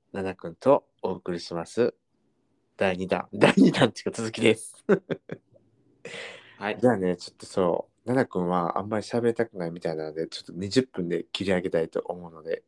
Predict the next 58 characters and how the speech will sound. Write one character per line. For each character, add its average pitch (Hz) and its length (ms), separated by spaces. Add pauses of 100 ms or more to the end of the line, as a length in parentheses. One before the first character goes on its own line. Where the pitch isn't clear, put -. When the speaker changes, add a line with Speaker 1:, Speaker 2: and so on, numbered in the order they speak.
(100)
Speaker 1:
急 107 120
ぎ 113 80
ま 120 160
す。 - 360 (200)
Speaker 2:
は 95 240
い。 107 120 (2000)
お 107 60
願 104 160
い - 40
し 117 100
ま 139 240
す。 - 280 (260)
Speaker 1:
え、 - 440
<laughs> 185 80
だ 190 140
か - 80
ら - 180
さ、 104 320 (100)
違 143 80
う - 20 (260)
の 117 80
よ、 92 80
発 98 280
音 92 160
が。 90 200 (2000)
<laughs> 226 100 (1400)
え 127 60
っ 123 40
と 120 80
さ、 113 260 (120)
ゲ 175 120
イ 165 40
の 131 80
散 117 160
歩 113 80
は - 20
さ 113 140
て 101 80
お 95 60
き 95 120
を 90 200 (100)
普 - 140
段 90 200 (220)
聞 101 120
い 95 40
て - 100
く - 80
れ 95 80
て 92 80
る 87 100
と - 200 (320)
思 101 200
う 92 40
ん - 20
で 85 80
す - 100
け 82 100
ど、 80 180